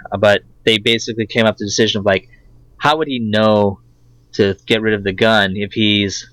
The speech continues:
not all mentally there? So they decided to talk about it, and he said that, which I think one of the, and we can talk about more of the film in detail in a second, but he actually had a soundbite of the, the score that was being written.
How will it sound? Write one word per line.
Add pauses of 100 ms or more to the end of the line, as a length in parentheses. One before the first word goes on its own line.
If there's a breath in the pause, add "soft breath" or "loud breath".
not
all
mentally
there? (400 loud breath)
So (140)
they
decided
to
talk
about
it,
and
he
said
that,
which
I
think (140)
one
of
the,
and
we
can
talk
about
more
of
the (100)
film
in
detail
in
a
second,
but (500 soft breath)
he
actually
had
a
soundbite
of
the, (120)
the
score
that
was
being
written.